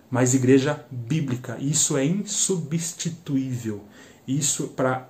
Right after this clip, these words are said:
é muito claro nas escrituras que é necessário você fazer parte de uma igreja bíblica. Mas estando numa igreja bíblica, nós podemos aqui usar a internet pra f-, conversarmos, examinarmos junto,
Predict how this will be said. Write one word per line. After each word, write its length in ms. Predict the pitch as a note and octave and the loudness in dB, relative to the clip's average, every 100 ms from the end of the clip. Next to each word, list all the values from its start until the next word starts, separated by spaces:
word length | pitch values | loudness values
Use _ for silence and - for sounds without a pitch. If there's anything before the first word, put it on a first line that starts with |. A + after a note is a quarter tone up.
| - | -10
é 120 | C#3 | -4
muito 360 | B2 D3 G3+ F3 | 0 0 -2 -6
claro 440 | - D3+ C3+ C#3 | -4 0 2 2
nas 160 | C3+ B2 | 2 0
escrituras 560 | - B2 B2 C#3 C#3 C#3 | -4 -4 -2 -2 -2 -4
que 220 | - C3+ | -2 0
é 180 | C#3 C#3 - - - - - - - | 0 -6 -18 -20 -20 -20 -20 -12 2
necessário 840 | D#3 A3 - F3+ - C3 A#2+ A#2 - - - | 4 4 4 0 0 0 0 -4 -10 -20 -8
você 260 | B2+ B2 B2+ | -4 -2 -2
fazer 320 | B2+ A#2 A#2+ - | 0 0 0 -2
parte 300 | A#2+ A2+ A#2 | -2 -2 -2
de 80 | A#2 | -6
uma 140 | A#2 | -4
igreja 360 | A2 A2 G#2+ A2 G#2 - | -4 -4 -4 -6 -12 -8
bíblica. 460 | - A2 - - - - | -2 -2 -4 -14 -12 -2
Mas 240 | E3+ G#3+ | 2 4
estando 500 | A#3 - - A#3 G#3 | 4 2 4 4 4
numa 200 | F#3 F3 | 2 0
igreja 300 | D#3+ D3+ C#3+ | -2 -2 -2
bíblica, 540 | B2 D3 E3 E3 F3 - - | -2 -2 -2 -2 -2 -4 -10
nós 160 | D#3+ - | -4 -2
podemos 540 | - D3+ C3+ C#3+ B2+ | 2 4 6 6 4
aqui 220 | C3 - | 0 0
usar 360 | C#3+ C3+ B2+ C3 | -4 0 2 2
a 60 | C3 | 2
internet 640 | B2 C3 A2+ A2+ B2 - | 0 0 0 -2 -4 -8
pra 380 | B2 C#3+ D#3+ E3 - - - | -4 0 0 -2 -12 -20 -20
f-, 280 | - - - - | -20 -20 -20 -4
conversarmos, 920 | - B3+ A3 F#3 - C#3+ B2 G2 - F3+ | 6 8 8 4 4 4 4 0 -4 -2
examinarmos 760 | F3+ G3 G#3 E3 E3+ F#3 D3+ | 0 2 4 6 4 4 2
junto, 500 | A2+ D3 E3 E3 E3 | 2 2 2 0 -2